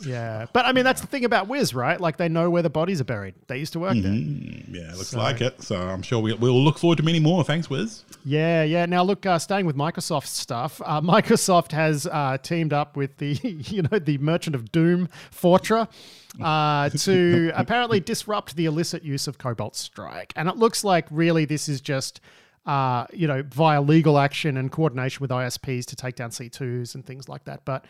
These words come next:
Speaker 1: there is a, a, at least a serious initiative underway between,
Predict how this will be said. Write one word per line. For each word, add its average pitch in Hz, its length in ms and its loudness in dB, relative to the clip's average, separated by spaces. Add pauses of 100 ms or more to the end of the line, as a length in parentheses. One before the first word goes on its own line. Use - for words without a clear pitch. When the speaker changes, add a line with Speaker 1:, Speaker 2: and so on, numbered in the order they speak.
(280)
Speaker 1:
there 190 140 8
is 208 140 6
a, 160 220 4
a, 175 220 -2
at 170 180 -6
least 170 300 2
a 143 100 -2
serious 170 800 0
initiative 143 580 0
underway 127 420 -2
between, 127 580 -8